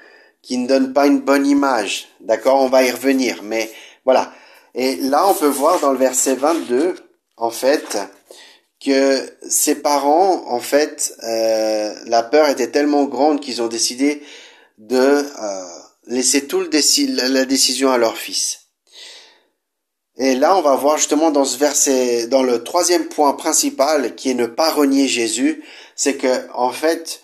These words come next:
cet homme-là, il, il avait une nouvelle foi. Ok, il a été guéri, euh, de la vue,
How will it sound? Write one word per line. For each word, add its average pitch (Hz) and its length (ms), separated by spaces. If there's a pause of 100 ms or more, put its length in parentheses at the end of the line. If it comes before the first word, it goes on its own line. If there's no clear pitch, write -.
(560)
cet 147 300
homme-là, 151 560
il, 131 260
il 131 100
avait 131 200
une 143 100
nouvelle 143 280
foi. 101 480 (100)
Ok, 113 240
il 147 200
a 135 40
été 131 260
guéri, 131 540 (760)
euh, 110 280
de 117 140
la 113 180
vue, 120 380